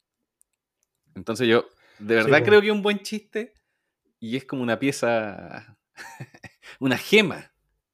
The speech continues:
Speaker 1: un diamante que encontramos de, de Condorito en una página de memes.
Speaker 2: Sí, pues curioso por varias cosas. Uno por eso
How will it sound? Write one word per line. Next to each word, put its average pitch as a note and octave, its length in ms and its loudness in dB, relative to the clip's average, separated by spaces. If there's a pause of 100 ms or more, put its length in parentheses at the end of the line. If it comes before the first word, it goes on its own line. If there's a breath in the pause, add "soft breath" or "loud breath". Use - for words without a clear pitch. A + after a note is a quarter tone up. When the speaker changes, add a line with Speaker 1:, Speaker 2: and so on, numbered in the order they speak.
(720)
Speaker 1:
un A2 360 -8
diamante C#3+ 720 2 (480)
que - 120 -18
encontramos F#2 640 -10
de, E2+ 420 -16 (720)
de F#2+ 100 -8
Condorito G#2+ 640 -6
en A2+ 140 -6
una A2 120 -8
página F#2 300 -12
de D#2+ 80 -20
memes. - 400 -20 (800)
Speaker 2:
Sí, D3+ 320 -4
pues D3+ 140 0
curioso D3+ 340 0
por C3+ 160 0
varias D#3 220 0
cosas. A#2 420 -8 (160)
Uno E3 240 -4
por D3+ 120 -2
eso G3+ 460 -6